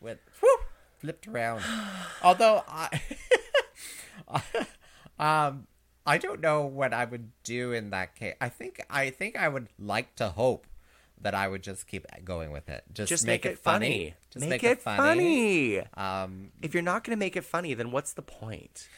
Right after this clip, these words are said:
Speaker 1: Now, did you also get the impression that, um, uh, shenanigans were already afoot, though, as well? Production shenanigans?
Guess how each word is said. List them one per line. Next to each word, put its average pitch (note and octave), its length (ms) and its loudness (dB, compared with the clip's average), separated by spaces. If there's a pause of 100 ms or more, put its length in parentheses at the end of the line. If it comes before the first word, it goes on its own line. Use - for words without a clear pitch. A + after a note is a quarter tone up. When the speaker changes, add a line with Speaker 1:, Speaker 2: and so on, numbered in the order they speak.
(260)
Speaker 1:
Now, G3+ 300 4
did G3 260 -8
you G#3+ 100 2
also D4+ 320 0
get G#4+ 140 -10
the - 120 -8
impression D3 580 -6
that, G#2 520 -6
um, F#2 600 -10 (840)
uh, C2 1000 -14
shenanigans G2 720 -12
were F2 280 -10
already F2 400 -8
afoot, E2+ 320 -14 (100)
though, C3+ 220 -8
as C3 140 -12
well? C3 240 -10
Production A2+ 560 -14
shenanigans? C#3+ 720 -16